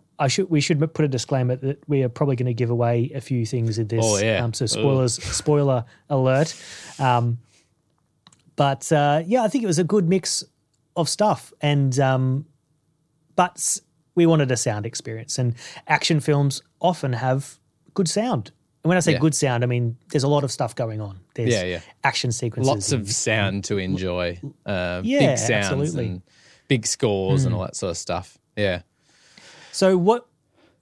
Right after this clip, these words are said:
Speaker 1: when you sat down and, and it kicked off, we, we're kind of thrown into a scene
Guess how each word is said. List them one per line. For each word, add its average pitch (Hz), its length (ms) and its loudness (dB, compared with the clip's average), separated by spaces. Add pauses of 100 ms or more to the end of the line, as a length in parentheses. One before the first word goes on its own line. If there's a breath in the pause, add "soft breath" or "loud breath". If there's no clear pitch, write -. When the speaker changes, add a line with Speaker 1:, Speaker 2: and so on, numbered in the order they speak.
(280)
Speaker 1:
when 180 140 4
you 170 80 4
sat 170 240 2
down 160 180 4
and, 151 180 0
and 147 140 2
it 147 140 -2
kicked - 240 -4
off, 123 340 0 (140)
we, 170 140 2
we're 170 120 0
kind 202 200 2
of 143 60 0
thrown 147 280 2
into 135 260 2
a 123 60 2
scene 131 560 0